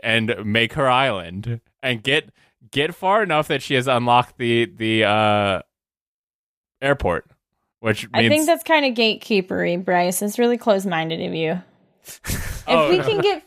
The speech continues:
Speaker 2: famous people in the nerd space, I'm here for it.
Speaker 1: Well, once, once The Tonight Show lets me on their g-,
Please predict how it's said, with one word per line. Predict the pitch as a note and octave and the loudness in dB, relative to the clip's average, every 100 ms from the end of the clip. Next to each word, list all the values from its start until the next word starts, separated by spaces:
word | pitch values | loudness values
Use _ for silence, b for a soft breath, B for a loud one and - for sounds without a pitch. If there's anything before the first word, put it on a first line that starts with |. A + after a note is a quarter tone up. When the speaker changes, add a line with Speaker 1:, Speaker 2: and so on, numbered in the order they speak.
| - | 2
Speaker 2:
famous | C4+ C#4 D4 | 2 4 0
people | C#4+ D4 C#4 D4 D4 | -2 -2 -2 0 2
in | C#4 C4 | 2 2
the | |
nerd | A#3+ A3+ A3 A3+ A3+ | 0 2 2 2 -2
space, | - - G#3+ F3+ A#3 D#4 - | -6 -4 0 2 2 0 -4
I'm | - A3+ A#3+ A#3 | -2 2 2 2
here | G#3+ G3 F3 | 0 -2 -2
for | - A2 | -4 -4
it. | F#2+ C2+ - _ _ _ _ _ _ _ _ _ | -2 -4 -8 _ _ _ _ _ _ _ _ _
Speaker 1:
Well, | C#3 D3+ D3 - | -2 0 0 -4
once, | B2+ C3 F#3+ A#3 - D3+ - _ | -6 2 2 2 -6 -14 -18 _
once | B2 A#2+ D#3 G3 G3 - - B2+ | -8 0 2 2 -2 -14 -16 0
The | C#3 | 0
Tonight | - C#3+ C3+ D3 | 0 0 0 0
Show | C3 D3 C3 | -2 0 0
lets | B2 A#2+ A2+ - | 2 2 0 -4
me | A2+ A#2 A#2 | 0 2 2
on | G2+ G#2+ G#2+ | 2 2 2
their | G2 A2 G#2+ | 0 2 2
g-, | G2+ | 0